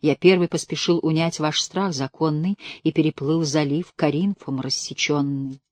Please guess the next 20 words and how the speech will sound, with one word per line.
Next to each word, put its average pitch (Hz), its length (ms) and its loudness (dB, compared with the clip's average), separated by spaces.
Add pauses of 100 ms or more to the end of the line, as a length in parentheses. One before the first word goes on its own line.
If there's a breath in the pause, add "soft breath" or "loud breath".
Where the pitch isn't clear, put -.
(160)
Тезея 180 460 6
требовал 185 500 6
у 175 60 8
жителей 175 380 4
холмов, 160 540 2
где 151 220 2
глохнет 156 440 2
Ахирон 165 440 2
в 151 40 -2
жилище 147 440 0
мертвецов. 143 640 -6 (380 loud breath)
Эвлиду 202 480 8
посетил, 202 580 4
не 208 140 10
мешкал 190 420 2
на 180 120 0
Тенаре, 165 580 2 (260 loud breath)
мне 151 260 0
рассказала 151 680 0
зыбь 143 460 -4